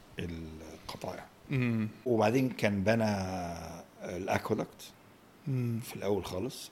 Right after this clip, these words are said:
Speaker 1: أكودكت.
Speaker 2: ده زي مجرى العيون.
Speaker 1: مجرى العيون، واخد
Speaker 2: مم.
Speaker 1: بالك، جاي من بركة الحبش،
Speaker 2: مم.
Speaker 1: اللي هي النهاردة عند الكوبري الدائري.
Speaker 2: مم.
Speaker 1: واخد بالك، في حتة اسمها بير أم السلطان.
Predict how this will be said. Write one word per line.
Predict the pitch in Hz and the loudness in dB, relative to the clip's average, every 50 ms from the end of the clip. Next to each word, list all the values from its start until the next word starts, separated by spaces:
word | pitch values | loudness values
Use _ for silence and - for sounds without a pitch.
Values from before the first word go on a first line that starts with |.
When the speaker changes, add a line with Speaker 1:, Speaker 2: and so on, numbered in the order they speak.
| - | -12
Speaker 1:
أكودكت. | - 98 - - 107 120 - - - - - - | -12 -10 -6 -4 -4 -4 -4 -6 -8 -14 -8 0
Speaker 2:
ده | 151 127 127 123 123 | 4 4 6 6 6
زي | 123 123 131 135 135 | 4 6 6 6 6
مجرى | 135 135 131 127 131 127 | 6 6 6 6 6 4
العيون. | 120 117 113 117 120 127 135 143 | 4 4 4 4 6 6 6 6
Speaker 1:
مجرى | 135 127 - 98 110 98 95 92 | 6 6 4 4 4 4 4 2
العيون، | 90 85 87 92 101 117 156 190 185 - - - - - - | 2 2 0 2 2 0 0 -2 -4 -8 -10 -16 -20 -20 -12
واخد | - - - 135 | -6 -2 0 2
Speaker 2:
مم. | 127 117 | 2 2
Speaker 1:
بالك، | 113 104 131 127 - - - | 2 2 0 -2 -4 -6 -4
جاي | 107 98 98 101 98 92 | -2 -2 0 0 -2 -2
من | 87 92 98 101 98 95 92 90 90 87 85 82 80 82 82 85 | -2 -2 -2 -2 -2 -4 -4 -6 -6 -6 -8 -8 -8 -8 -6 -4
بركة | 101 95 - - - - | -4 -4 -4 -8 -12 -10
الحبش، | 85 - - 104 101 135 139 - - - - - - - - - - - | -8 -6 -4 -4 -2 -2 -2 -4 -4 -6 -8 -10 -14 -18 -20 -14 -6 -2
Speaker 2:
مم. | 139 127 120 117 120 127 135 156 175 - - - - - - - - - - - - - - - - - | 0 0 0 0 0 0 -2 -4 -4 -8 -12 -20 -20 -20 -20 -20 -20 -20 -20 -20 -20 -20 -20 -18 -14 -10
Speaker 1:
اللي | - 87 87 90 | -6 -4 0 2
هي | 98 104 | 4 4
النهاردة | 101 98 95 92 92 107 127 131 117 107 120 117 120 113 110 107 | 4 4 2 0 2 2 2 2 0 0 2 2 4 2 2 2
عند | 98 95 104 104 107 107 107 104 98 101 | 0 0 0 0 2 2 0 0 0 -2
الكوبري | 98 95 92 92 92 92 92 92 92 90 90 90 90 90 90 - 87 87 87 87 87 85 - - 113 110 101 - 98 95 | -2 -2 -2 -2 -4 -4 -4 -4 -4 -4 -2 -2 -2 -2 -2 -4 -4 -4 -4 -4 -6 -6 -4 -2 -2 -2 0 0 0 -2
الدائري. | 90 87 85 82 90 90 95 95 98 107 110 127 165 - - - - - - - - - - - - - - | -2 -2 -4 -4 -2 -2 0 0 2 2 2 2 0 -4 -10 -18 -20 -20 -20 -20 -20 -20 -20 -20 -8 -2 2
Speaker 2:
مم. | 131 131 127 123 123 120 113 110 120 - - | 4 6 6 6 6 4 4 2 0 -4 -10
Speaker 1:
واخد | - - - - | -12 -14 -12 -8
بالك، | - 90 98 104 110 - - | -6 -4 -4 -4 -4 -6 -8
في | - - - 90 80 | -12 -10 -8 -8 -6
حتة | - - 107 - - 90 | -4 -4 -6 -6 -6 -6
اسمها | - - 98 98 95 90 | -6 -4 -4 -2 -2 -2
بير | 87 90 101 104 101 95 | -2 0 0 0 0 -2
أم | 90 85 | -2 -4
السلطان. | 82 - - - 87 - - - - | -6 -8 -8 -10 -12 -12 -12 -12 -12